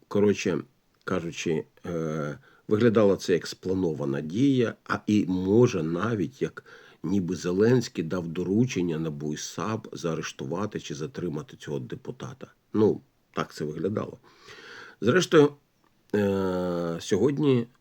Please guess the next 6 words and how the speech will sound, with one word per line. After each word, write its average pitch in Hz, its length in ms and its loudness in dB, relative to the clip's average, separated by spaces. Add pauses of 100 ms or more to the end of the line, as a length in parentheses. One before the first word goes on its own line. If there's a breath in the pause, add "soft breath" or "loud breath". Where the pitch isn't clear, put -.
(180)
Гончаренко 101 760 0
вирішив 104 640 2 (1300)
піддати 82 600 -2
все - 260 -2
це, 131 300 -2 (640)
м, 80 540 -2